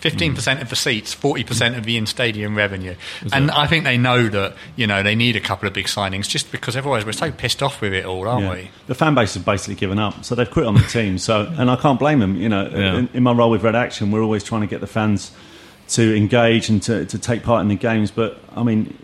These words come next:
Speaker 3: who can blame them for giving up at the moment and the way, the way it's been the last couple of months? People not turning up, people leaving early, just the atmosphere in the ground and the poison and the hatred, even between,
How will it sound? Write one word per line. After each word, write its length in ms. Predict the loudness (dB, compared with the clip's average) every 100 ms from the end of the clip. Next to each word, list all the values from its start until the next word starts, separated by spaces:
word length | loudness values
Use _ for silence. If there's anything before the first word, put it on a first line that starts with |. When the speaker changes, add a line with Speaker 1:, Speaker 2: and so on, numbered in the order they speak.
| 0
Speaker 3:
who 120 | 2
can 140 | 2
blame 220 | 4 4
them 100 | 2
for 80 | 0
giving 240 | -2 0 0
up 160 | 0
at 80 | -2
the 80 | 0
moment 320 | 0 2 0
and 80 | 0
the 60 |
way, 200 | -2 -2 -4 -6
the 60 |
way 160 | 0 0
it's 100 | 0
been 200 | 2 4
the 80 | 4
last 220 | 4 2
couple 220 | -4 -2
of 100 | -2
months? 420 | 2 2 0 -8 -16 -20 -20 -20 -20 -10
People 220 | 0 4 6
not 180 | 4
turning 300 | 4 4 4
up, 260 | 4 2 -2
people 240 | -6 -2
leaving 260 | -2 0 2
early, 400 | 4 4 4 0 -6 -20 -12
just 280 | -4 -2 0
the 80 | 0
atmosphere 360 | 0 -2 2
in 80 | 2
the 60 | 2
ground 380 | 2 2 2 0
and 80 |
the 40 | -2
poison 380 | 0 0 2 2
and 80 |
the 80 | 0
hatred, 400 | -2 -4 -6 -8 -6
even 240 | -4 0
between, 480 | -2 -2 -2 0 -2